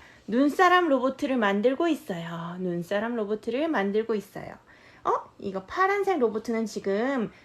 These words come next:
바다에서 모래성을 만들고 있어요. 모래성을 만들고 있어요. 자, 어, 이거 보지, 봐. 와, 그런데 여기 있는 모든 로봇들이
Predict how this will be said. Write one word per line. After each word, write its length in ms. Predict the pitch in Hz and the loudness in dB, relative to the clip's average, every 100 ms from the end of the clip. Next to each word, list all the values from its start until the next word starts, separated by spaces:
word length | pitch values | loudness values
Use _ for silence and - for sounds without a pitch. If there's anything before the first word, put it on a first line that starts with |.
| - _ | -20 _
바다에서 1300 | - 196 190 214 220 202 190 202 185 202 269 359 453 - _ | -10 -2 2 4 4 2 0 -4 -2 -2 2 0 0 -8 _
모래성을 760 | 180 190 214 269 302 320 269 285 | 2 8 8 8 6 4 4 2
만들고 500 | 302 190 180 190 185 | 2 2 0 -2 -2
있어요. 380 | 160 147 160 143 135 131 127 | -4 -6 -14 -14 -14 -16 -6
모래성을 720 | 170 175 180 185 185 254 359 | -2 0 0 -2 -6 -4 -2
만들고 460 | 220 170 180 175 | -2 -2 -4 -4
있어요. 340 | 156 - - - - - - - - - - - - - - _ - - - - - - - - | -6 -8 -16 -14 -16 -20 -20 -20 -20 -20 -20 -20 -20 -20 -20 _ -20 -20 -20 -20 -20 -20 -20 -8
자, 840 | 269 262 247 233 226 208 196 190 | -4 -4 -4 -4 -6 -6 -8 -8
어, 260 | - 294 370 | -4 0 0
이거 180 | 277 220 | 0 -4
보지, 280 | 220 196 185 - | -6 -8 -10 -12
봐. 500 | 190 185 185 220 190 - - _ - | -10 -6 -4 -4 -4 -8 -20 _ -8
와, 260 | 262 254 - | -6 -6 0
그런데 680 | 254 254 240 226 285 370 277 | 2 4 2 0 0 0 2
여기 340 | 196 190 202 | 0 0 0
있는 440 | 196 196 202 214 247 | 0 0 -2 0 2
모든 460 | 427 466 480 427 | 6 6 6 4
로봇들이 840 | 208 196 226 208 190 202 240 349 | 0 0 0 0 0 0 0 0